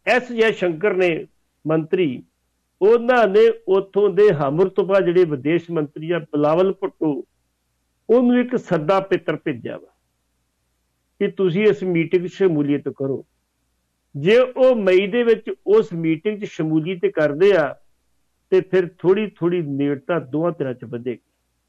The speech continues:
ਇਸ ਸ਼ੰਘਾਈ ਦੇ ਜਿਹੜੇ ਮੈਂਬਰ ਆ, ਉਹ ਰੂਸ ਆ, ਚੀਨ ਆ, ਪਾਕਿਸਤਾਨ ਆ, ਕਿਰਗਿਸਤਾਨ ਆ, ਤਜ਼ਾਕਿਸਤਾਨ ਆ, ਉਜ਼ਬੇਕਿਸਤਾਨ ਆ ਤੇ ਭਾਰਤ ਆ।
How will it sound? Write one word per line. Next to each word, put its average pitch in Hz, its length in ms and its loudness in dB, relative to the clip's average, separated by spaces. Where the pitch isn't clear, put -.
ਇਸ 254 240 2
ਸ਼ੰਘਾਈ 208 540 0
ਦੇ 196 100 2
ਜਿਹੜੇ 240 260 2
ਮੈਂਬਰ 190 440 2
ਆ, 170 220 0
ਉਹ 202 140 4
ਰੂਸ 175 460 0
ਆ, 196 240 2
ਚੀਨ 185 400 -4
ਆ, 196 280 4
ਪਾਕਿਸਤਾਨ 208 760 0
ਆ, 196 220 2
ਕਿਰਗਿਸਤਾਨ 202 720 0
ਆ, 196 140 2
ਤਜ਼ਾਕਿਸਤਾਨ 180 840 0
ਆ, 196 180 2
ਉਜ਼ਬੇਕਿਸਤਾਨ 185 800 -2
ਆ - 40 -20
ਤੇ 190 80 -2
ਭਾਰਤ 170 480 -4
ਆ। - 20 -20